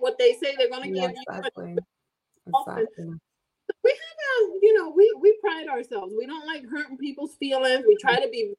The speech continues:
Speaker 1: very transparent with everything, and we
Speaker 2: Mm-hmm.
Speaker 1: are. Everything from the moment you send a text message to communication throughout,
Speaker 2: Yep.
Speaker 1: during, the beginning, and all the way to the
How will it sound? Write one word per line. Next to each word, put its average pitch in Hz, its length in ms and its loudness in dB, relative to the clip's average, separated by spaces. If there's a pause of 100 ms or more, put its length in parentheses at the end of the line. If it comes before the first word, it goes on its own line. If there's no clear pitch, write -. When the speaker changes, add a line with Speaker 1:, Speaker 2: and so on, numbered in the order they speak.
(140)
Speaker 1:
very 311 240 -2
transparent 330 840 -6
with 453 180 8
everything, 403 460 0
and 403 140 2
we 185 160 -2
Speaker 2:
Mm-hmm. 440 260 -6
Speaker 1:
are. 440 160 -10 (640)
Everything 294 440 -4
from 240 260 -2
the 220 100 6
moment 262 420 -2
you 269 140 -2
send 269 300 -4
a 226 80 8
text 269 340 0
message 311 680 -4 (540)
to 269 80 -2
communication 254 960 4
throughout, 240 560 6 (460)
Speaker 2:
Yep. 170 140 -8
Speaker 1:
during, 262 360 0 (100)
the - 100 4
beginning, 262 680 0
and 226 200 -4
all 240 180 0
the 262 60 -2
way 247 160 4
to 262 120 -6
the 269 100 -8